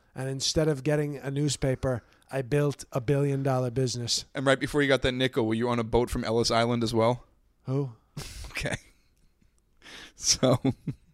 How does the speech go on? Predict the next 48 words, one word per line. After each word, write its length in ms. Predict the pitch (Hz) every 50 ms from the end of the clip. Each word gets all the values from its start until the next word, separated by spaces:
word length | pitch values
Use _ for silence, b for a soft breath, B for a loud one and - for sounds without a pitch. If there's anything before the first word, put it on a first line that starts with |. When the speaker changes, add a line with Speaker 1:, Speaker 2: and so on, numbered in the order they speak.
| _ _
Speaker 2:
<laughs> 640 | _ _ - - - - - - - - - - -
you 120 | - 131
don't 200 | 143 151 160 151
care 160 | - 160 151
about 240 | 143 131 139 131 -
the 80 | - -
cuts. 380 | - - 120 117 110 - -
That's 240 | - 127 117 - -
fine. 400 | - 123 113 113 110 110 110 107 _ b b b b b b b b b b b b _ -
And 300 | 104 113 113 110 110 110
it 140 | 113 104 107
doesn't 280 | 120 120 110 117 113
matter 320 | 110 110 107 107 110 107 104
if, 280 | 104 104 101 - - - -
if 120 | 101 - -
old 340 | - 110 110 107 110 104 -
people 560 | - 113 110 107 - - 110 107 107 104 - - - -
don't 220 | 107 104 104 101
get 200 | - 104 98 -
Speaker 1:
I've 60 | 156
Speaker 2:
the 60 | 196
Speaker 1:
gotta 220 | - 202 190 190 170
get 160 | 156 170 160
Speaker 2:
healthcare 60 | 156
Speaker 1:
on 100 | 151 147
Speaker 2:
coverage. 400 | 143 147 151 156 156 147 139 -
Speaker 1:
Reddit 20 | -
and 120 | 135 135
see 240 | - - - 151 147
if 160 | 139 123 -
they 140 | - 135 135
like 340 | 135 135 135 135 127 - -
my, 300 | 131 131 131 131 131 131
uh, 80 | 127 123
or 200 | 117 120 120 117
four 400 | - - - 147 151 156 156 - _ _
chan 460 | - - 156 135 127 127 123 117 117
or 80 | 117 117
whatever 320 | 117 120 123 117 117 120
it's 180 | 113 - - -
called, 340 | - 131 127 120 120 120 120
and 140 | 120 117
find 240 | - 139 135 135 135
out 100 | 131 127
if 120 | 127 - -
they 120 | 127 123
like 280 | 127 127 127 120 - 123
my 300 | 127 120 117 117 107